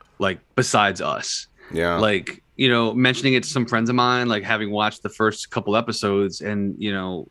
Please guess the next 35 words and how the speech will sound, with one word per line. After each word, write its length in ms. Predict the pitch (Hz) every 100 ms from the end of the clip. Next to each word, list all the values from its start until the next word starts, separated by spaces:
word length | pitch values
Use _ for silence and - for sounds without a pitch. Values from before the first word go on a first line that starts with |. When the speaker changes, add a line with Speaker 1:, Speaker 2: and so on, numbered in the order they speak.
| -
Speaker 1:
no 320 | 131 139 135
clue. 420 | - 107 87 85
And 120 | 92 123
again, 320 | 131 143 113
we 100 | 117
talked 240 | 127 135
about, 240 | 98 107 101
like, 160 | 101
the 80 | 107
Apple 220 | 104 98
T 100 | -
V 340 | 92 107 101 - _
Plus 240 | 110 113
of 80 | 95
it 80 | 90
all, 300 | 95 87 - - - - - - -
but, 100 | 123
like, 140 | 120
it 120 | 147 139
just 180 | 139
blows 240 | 131 151 147
my 100 | 123
mind 360 | 113 131 131
that 160 | 113 98
there's, 260 | 107 104 104
like, 160 | 95
this, 380 | 104 101 - - _ _ _ _ _
this 220 | 123 147
much 240 | 143 139 139
of 80 | 117
a 80 |
quality 480 | 107 - 117 123 110
show, 480 | 101 - 123 107 90
like, 240 | 95 98 -
with 300 | 98 -